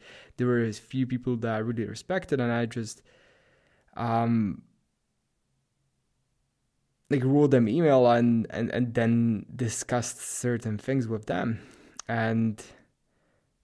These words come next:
um, like, like, asked them for advice, like, different kind of career advice and what things I should really focus on.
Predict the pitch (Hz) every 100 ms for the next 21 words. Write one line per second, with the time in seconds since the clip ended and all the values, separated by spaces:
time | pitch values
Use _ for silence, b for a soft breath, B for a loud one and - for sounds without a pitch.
0 | _ 107 107 104 104 - - - 107 -
1 | - - - - _ - - - _ _
2 | _ _ _ 120 127 127 127 120 117 107
3 | 117 - 120 - 117 110 113 - 113 107
4 | 107 - 123 147 131 113 110 107 110 113
5 | - 113 110 107 104 113 110 101 131 139
6 | 156 120 107 107 -